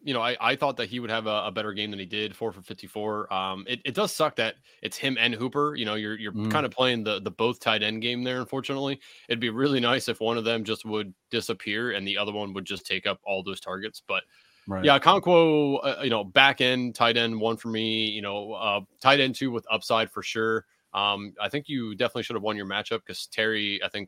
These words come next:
Speaker 1: since we started, has two or three catches. So, um, you
Speaker 2: Yay.
Speaker 1: should have, should have won your matchup on that, by the way. Uh, but Derrick Henry, I mean, good game for him, you know, for sure. It was nice to see. Um, you know, I, Ryan Tannehill got carted off and then came back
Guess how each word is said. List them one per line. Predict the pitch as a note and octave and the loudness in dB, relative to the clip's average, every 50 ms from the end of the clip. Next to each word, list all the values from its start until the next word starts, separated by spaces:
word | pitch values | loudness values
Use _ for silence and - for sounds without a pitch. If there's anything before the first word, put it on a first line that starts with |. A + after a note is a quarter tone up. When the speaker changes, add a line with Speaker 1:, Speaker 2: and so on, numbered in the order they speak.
| - | -12
Speaker 1:
since | - - - G#2 - - | -14 -12 -12 -12 -12 -12
we | G2 | -14
started, | - - A2+ G#2+ G#2 G2+ G2 F2+ | -8 -2 -2 -2 0 -2 -4 -6
has | F#2 G2 G2 G2 - | -6 -6 -6 -6 -8
two | - - A2 | -10 -8 -8
or | G2+ | -8
three | F#2+ - G2 F#2 | -8 -10 -12 -6
catches. | - G#2 G2 G2 - - F#2 F2+ - | -2 -2 -2 -2 -2 -6 -10 -10 -8
So, | - F#2 F#2 - _ _ _ _ _ _ _ | -8 -8 -8 -8 _ _ _ _ _ _ _
um, | - - | -4 -2
you | E4 E4+ E4+ | -2 0 0
Speaker 2:
Yay. | E4 D#4 | 0 0
Speaker 1:
should | B3 C#3+ | -2 -2
have, | F#2+ - - | -4 -8 -8
should | - A#2 G2+ | -8 -8 -6
have | G2 | -6
won | F#2+ F#2 | -6 -6
your | F#2 F2+ | -6 -6
matchup | F#2 F2+ - - F#2+ - | -8 -8 -8 -10 -12 -10
on | F2+ F2+ | -10 -10
that, | F2+ F2+ - | -10 -8 -8
by | F#2 F2+ | -8 -8
the | F2+ | -8
way. | F#2 F#2 F#2+ - _ _ _ _ _ _ _ | -6 -8 -8 -10 _ _ _ _ _ _ _
Uh, | A2 G#2+ G#2+ G#2 | 6 6 8 6
but | - A#2+ | 6 6
Derrick | C#3+ F#3+ G#3 - | 6 6 6 6
Henry, | - D#3+ F3 E3+ C#3 B2 A#2+ | 6 4 4 6 4 4 4
I | B2 | 2
mean, | B2 B2 A#2+ A#2+ A2+ - _ _ _ _ _ _ _ A2 | 2 2 0 -2 -4 -8 _ _ _ _ _ _ _ 6
good | C#3+ E3+ E3+ | 6 6 8
game | F3 G3 G3+ F#3 | 8 6 6 6
for | F3+ C3+ | 4 4
him, | B2 C3+ C#3 E3 E3+ - _ | 6 4 4 4 0 -6 _
you | - A#2 | -4 0
know, | A2+ A2+ | 0 0
for | - - A2+ | 0 -2 -6
sure. | - - D3 C#3+ C#3+ C#3 C3 - _ _ _ | 2 4 4 4 4 2 -2 -6 _ _ _
It | A#2 | -8
was | A2 F#2+ | -4 0
nice | A#2+ B2 A#2+ - | 0 0 0 0
to | - G#2 | -4 -8
see. | - - B2+ B2 B2+ A#2+ - _ _ _ _ _ _ _ _ - | -6 -4 -2 -2 -2 -4 -6 _ _ _ _ _ _ _ _ 2
Um, | A2 A2 A2 A2 A2 G#2 G#2+ A2 - | 4 4 4 4 2 0 -4 -6 -8
you | D3 C3+ | -10 -4
know, | - | -2
I, | C#3+ D3 - - | -2 -2 -2 -2
Ryan | B2+ A#2+ D3+ G#3 B3 | 2 4 6 6 6
Tannehill | A3+ - G3+ G3+ F#3 C#3+ C#3+ B2+ | 4 2 0 2 2 0 0 2
got | A#2 B2 A2 | 2 0 0
carted | - - C#3+ D3+ E3+ E3 C3 | 2 4 4 4 4 4 4
off | B2 B2+ A#2+ G#2 G2+ - - _ - | 4 4 4 2 0 -4 -12 _ -4
and | A2+ A2 A2 A#2+ | -4 -2 0 0
then | C#3+ D#3+ D3+ | 0 0 0
came | C#3 - - C#3 C3+ B2 | -2 0 2 2 2 2
back | F#2+ F#2+ G2 F#2 - - - | 0 -2 -2 -2 -4 -10 -20